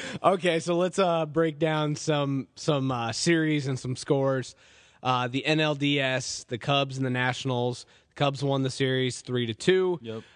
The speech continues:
Speaker 1: Uh, we talked about how this was really a stressful series. It came down to the final game.
Speaker 2: Yep.
Speaker 1: Uh, Bryce Harper definitely showed that he's a stud, and we would, uh, welcome him with open arms
Speaker 2: Oh,
Speaker 1: next
Speaker 2: did,
Speaker 1: year
Speaker 2: did
Speaker 1: if he
Speaker 2: you see
Speaker 1: wants
Speaker 2: what
Speaker 1: to
Speaker 2: he,
Speaker 1: come.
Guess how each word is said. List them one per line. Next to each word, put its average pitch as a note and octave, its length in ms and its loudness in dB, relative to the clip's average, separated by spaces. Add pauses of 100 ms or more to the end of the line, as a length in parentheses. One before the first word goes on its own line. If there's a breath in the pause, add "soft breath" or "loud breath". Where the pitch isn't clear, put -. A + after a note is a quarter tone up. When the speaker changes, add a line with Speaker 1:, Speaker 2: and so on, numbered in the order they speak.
Speaker 1:
Uh, B2+ 240 2
we B2+ 120 -2
talked C#3 260 0
about C3+ 220 4
how B2 240 2
this C#3 280 0
was C3+ 160 -2
really C#3 240 2
a B2+ 40 0
stressful C3 360 -2
series. C3 300 0
It A#2+ 60 -10
came B2+ 240 0
down B2 160 0
to A#2 60 -2
the A2+ 100 -2
final A#2+ 340 0
game. B2+ 480 0
Speaker 2:
Yep. G#2+ 200 -10 (120 loud breath)
Speaker 1:
Uh, A2+ 320 0
Bryce C#3 340 0
Harper C3+ 840 0 (320 soft breath)
definitely C3+ 360 0
showed B2+ 420 0
that A#2+ 120 0
he's B2 320 -4 (100)
a B2 100 -2
stud, C3 440 0
and A#2+ 240 -2
we C3 200 2
would, A#2+ 540 0
uh, A2+ 680 -2
welcome C#3 400 2
him D3 140 2
with C3 160 -2
open C#3+ 240 2
arms C#3+ 380 0
Speaker 2:
Oh, C3 40 -2
Speaker 1:
next C3+ 220 2
Speaker 2:
did, D3 80 4
Speaker 1:
year D#3+ 100 4
Speaker 2:
did D#3+ 80 6
Speaker 1:
if D3+ 40 -2
he F3 80 2
Speaker 2:
you F3 40 4
see F3 40 2
Speaker 1:
wants F#3 140 4
Speaker 2:
what G3 60 2
Speaker 1:
to F#3 60 2
Speaker 2:
he, F3+ 60 4
Speaker 1:
come. D#3+ 100 -2